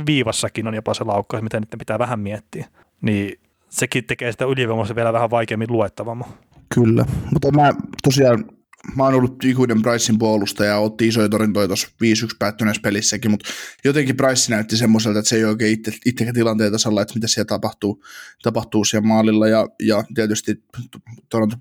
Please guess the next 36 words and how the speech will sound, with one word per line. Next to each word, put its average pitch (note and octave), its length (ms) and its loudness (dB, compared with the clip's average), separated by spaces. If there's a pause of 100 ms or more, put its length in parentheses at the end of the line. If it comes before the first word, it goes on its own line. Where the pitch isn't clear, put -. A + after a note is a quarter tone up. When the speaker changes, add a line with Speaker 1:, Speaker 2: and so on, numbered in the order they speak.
Speaker 2:
Toronto A#2 240 -2
pääsi A2+ 180 0
aika A2+ 140 0
mukavasti A2 380 0
syöttelemään A2 480 0
niitä G2+ 140 -6
ristiin G#2+ 340 0
rastiin. G#2+ 400 0 (440)
Mut A#2+ 120 0
mitä C3 200 4
sit C3+ 140 -6
taas B2+ 380 -2
toisaalta B2 340 2 (500)
Lehkonen B2+ 440 2
huusi A#2 240 2
Twitterissä, A#2 600 2
että A2 200 -2 (460)
sarja A#2+ 340 0
on A#2 80 2
yksi A#2 220 0
yksi A2+ 200 2
ja G#2+ 180 2
Montreal A2 320 2
on G#2 80 2
pelannut A2 260 0
käsittämättömän, G#2+ 640 -2
kaksi A2 400 -2
käsittämättömän A2+ 640 0
huonoa A2 300 4
peliä, A2 360 2 (380)
niin G#2 260 2
en A#2+ 140 0
mä C3 140 4
nyt B2+ 180 0
tiedä A2 240 2
sitäkään, A2 440 -2